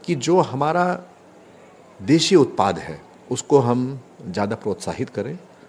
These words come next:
और इतना प्रोत्साहित करें कि वो एक विश्व स्तर पे दूसरे देशों के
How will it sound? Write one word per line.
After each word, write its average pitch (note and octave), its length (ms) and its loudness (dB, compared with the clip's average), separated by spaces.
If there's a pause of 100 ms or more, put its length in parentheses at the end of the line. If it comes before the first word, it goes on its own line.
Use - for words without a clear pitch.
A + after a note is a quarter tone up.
(380)
और D3 220 0
इतना F3 260 0
प्रोत्साहित C#3 540 0
करें F2 340 -2 (680)
कि F3 140 -2
वो E3 260 2
एक - 340 0 (120)
विश्व D#3 380 4
स्तर A2 280 0
पे - 260 -2 (1300)
दूसरे D#3+ 360 4
देशों B2 320 2
के C3+ 300 -2